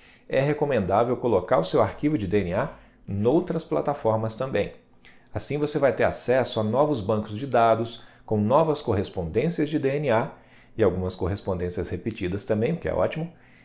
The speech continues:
e novas ferramentas para identificação. Uma plataforma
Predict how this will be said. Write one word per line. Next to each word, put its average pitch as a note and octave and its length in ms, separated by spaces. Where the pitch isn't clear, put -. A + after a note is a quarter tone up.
e E3 100
novas C3+ 460
ferramentas G#2+ 640
para - 140
identificação. G2 760
Uma D#3+ 160
plataforma A2+ 720